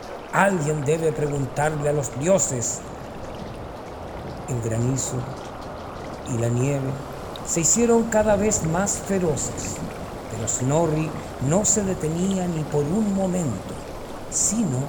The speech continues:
que seguía impertérrito subiendo el sombrero de Odín. El sonido del viento terminó por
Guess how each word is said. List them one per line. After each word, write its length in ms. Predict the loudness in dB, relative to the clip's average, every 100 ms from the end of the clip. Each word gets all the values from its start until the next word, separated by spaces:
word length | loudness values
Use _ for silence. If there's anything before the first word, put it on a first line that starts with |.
| -4 -8 -8 0
que 100 | 4
seguía 460 | 4 2 0 2
impertérrito 1000 | 2 2 2 0 0 0 2 0 -2 -2
subiendo 580 | 0 0 2 2 2 0
el 80 | 0
sombrero 600 | 0 0 0 2 2 2
de 140 | 2
Odín. 260 | 2 0 0 -2 -6 -6 -8 -8 -8 -10 -10 -8
El 80 | -4
sonido 420 | -2 0 0 0 0
del 160 | 0 0 0
viento 380 | 2 2 0 -2
terminó 600 | -2 0 0 2 4 2 0
por 120 | -2